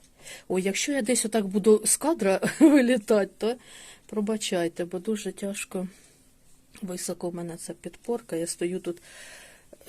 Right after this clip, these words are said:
чуть не на пальчиках, щоб підглядувати, що я знімаю. Так, і оце такий в мене носочок, це другий, ось буду в'язати. Так, одложимо його. Де тут клубочок? Ось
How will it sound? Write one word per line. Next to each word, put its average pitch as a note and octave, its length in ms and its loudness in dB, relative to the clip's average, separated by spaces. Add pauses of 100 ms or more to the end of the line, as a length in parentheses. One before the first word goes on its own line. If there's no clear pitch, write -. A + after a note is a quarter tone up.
(360)
чуть - 260 -4
не F#3+ 140 -2
на F#3+ 220 0 (680)
пальчиках, A3 580 2
щоб G#3+ 200 2
підглядувати, A3+ 800 4
що - 180 4
я A#3 140 6
знімаю. F#3 680 0 (1080)
Так, F3 320 0
і G#3 60 2
оце G3+ 200 2
такий G3+ 300 -4
в G#3+ 40 2
мене G3+ 280 -2
носочок, B3 540 0
це B3 140 0
другий, A3+ 440 -2 (140)
ось G#3 140 -4
буду A3 240 -4
в'язати. G#3+ 600 -2 (2500)
Так, F3 360 -20
одложимо B3 500 -6
його. A3+ 240 -10 (180)
Де G3 180 -2
тут G3+ 280 -10
клубочок? A3 680 -4
Ось - 200 -12